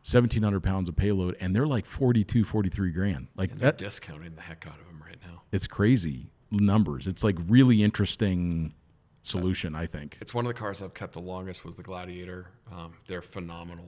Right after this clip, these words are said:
Speaker 2: off-road. You
Speaker 1: That's
Speaker 2: put a,
Speaker 1: my
Speaker 2: you
Speaker 1: thought.
Speaker 2: put a thirty-seven inch tire
Speaker 1: It's
Speaker 2: on
Speaker 1: gonna meet
Speaker 2: that,
Speaker 1: my expectations off-road.
Speaker 2: and there, there are so many widgets and parts available for them.
Speaker 1: Yep.
Speaker 2: So a-, anything you wanna do, you can do to it.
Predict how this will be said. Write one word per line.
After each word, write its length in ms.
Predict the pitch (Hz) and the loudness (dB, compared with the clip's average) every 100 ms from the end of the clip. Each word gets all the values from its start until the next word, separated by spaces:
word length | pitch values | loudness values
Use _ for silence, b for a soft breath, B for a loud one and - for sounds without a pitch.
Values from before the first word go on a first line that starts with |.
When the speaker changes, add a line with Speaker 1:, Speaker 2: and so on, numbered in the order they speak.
| 90 | -20
Speaker 2:
off-road. 460 | 92 - 85 82 82 | -20 -16 -14 -12 -8
You 60 | 90 | -4
Speaker 1:
That's 140 | 98 | -2
Speaker 2:
put 60 | 101 | 0
a, 20 | |
Speaker 1:
my 80 | 90 | 0
Speaker 2:
you 40 | |
Speaker 1:
thought. 260 | 85 73 80 | 0 -4 -2
Speaker 2:
put 100 | 135 | -4
a 60 | |
thirty-seven 640 | - - 101 92 - 90 90 | -4 -6 -8 -8 -10 -10 -12
inch 160 | 87 | -14
tire 240 | - 87 92 | -14 -12 -8
Speaker 1:
It's 100 | 101 | -2
Speaker 2:
on 80 | 101 | 0
Speaker 1:
gonna 140 | 90 92 | 2 0
meet 60 | |
Speaker 2:
that, 80 | 92 | 0
Speaker 1:
my 120 | 90 82 | -4 -4
expectations 840 | 78 - 82 - 82 87 107 - | -6 -6 -8 -6 -8 -8 -8 -8
off-road. 240 | 101 101 | -8 -6
Speaker 2:
and 100 | 107 | -4
there, 280 | 101 101 98 - | -4 -6 -8 -12
there 220 | 98 92 | -12 -12
are 80 | 90 | -12
so 320 | - - 101 | -12 -10 -10
many 240 | 104 95 | -10 -12
widgets 520 | 87 87 87 87 85 92 | -14 -14 -14 -14 -16 -16
and 100 | 85 | -14
parts 320 | 87 87 - | -14 -14 -14
available 400 | 90 92 90 92 | -14 -14 -14 -16
for 160 | - | -16
them. 300 | 92 92 98 92 | -14 -14 -12 -8
Speaker 1:
Yep. 100 | 69 | -8
Speaker 2:
So 360 | 87 82 82 - - | -8 -12 -16 -20 -20
a-, 280 | - - | -20 -16
anything 360 | 107 110 110 95 | -10 -10 -10 -12
you 80 | 90 | -12
wanna 220 | 87 85 | -12 -14
do, 140 | 82 | -16
you 200 | 82 85 | -16 -16
can 140 | 80 82 | -16 -16
do 140 | 80 | -14
to 120 | 80 | -14
it. 120 | 80 | -16